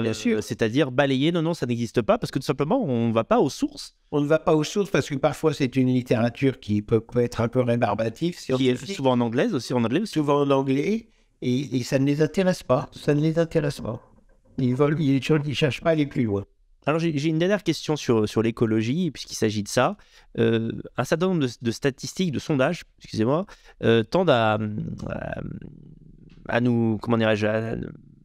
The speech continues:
Speaker 1: à nous montrer que les, les jeunes gens de dix-huit vingt-cinq ans sont très concernés par l'écologie et craignent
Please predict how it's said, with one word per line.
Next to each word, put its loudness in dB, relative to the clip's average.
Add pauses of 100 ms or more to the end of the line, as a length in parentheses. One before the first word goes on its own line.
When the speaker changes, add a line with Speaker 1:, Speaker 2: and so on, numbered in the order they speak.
(320)
Speaker 1:
à -4
nous 2
montrer 0
que 0
les, 2
les 0
jeunes 0
gens 0
de -2
dix-huit -4
vingt-cinq 0
ans -2 (320)
sont -2
très 2
concernés -2 (400)
par 4
l'écologie 0
et 0
craignent 0